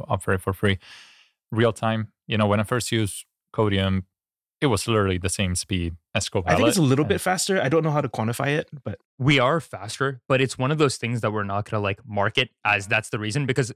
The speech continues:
Speaker 3: it's not in and of itself a right for you to, like, I'm just gonna be open with you. It's not a reason for you to, like, suddenly turn off of Copilot
Speaker 1: Mm-hmm.
Speaker 3: where if our answers were trash,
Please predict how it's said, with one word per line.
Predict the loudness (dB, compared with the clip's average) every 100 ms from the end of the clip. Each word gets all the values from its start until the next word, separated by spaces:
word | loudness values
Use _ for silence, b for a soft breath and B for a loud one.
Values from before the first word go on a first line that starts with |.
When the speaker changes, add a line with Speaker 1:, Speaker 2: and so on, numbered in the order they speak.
| -2
Speaker 3:
it's | -2 0
not | 0 2 2
in | 0
and | 0
of | 2
itself | 0 0 0 0
a |
right | -2 -2 -4
for | -4 -6
you | -4
to, | -2 0
like, | 0 2
I'm | 2
just | 2 0
gonna | 0
be | 0
open | 0 -2 -4
with | -4
you. | -4
It's | -2 0
not | 2
a | 0
reason | -2 -4 -4
for | -2
you | -2
to, | 0
like, | 0 -2 B B
suddenly | -4 0 0 0 -2
turn | -2 0
off | -2
of | -4
Copilot | -4 0 2 0
Speaker 1:
Mm-hmm. |
Speaker 3:
where | 0 0
if |
our | 0
answers | 0 0 0 -2 0
were | -2
trash, | 0 0 0 -2 -10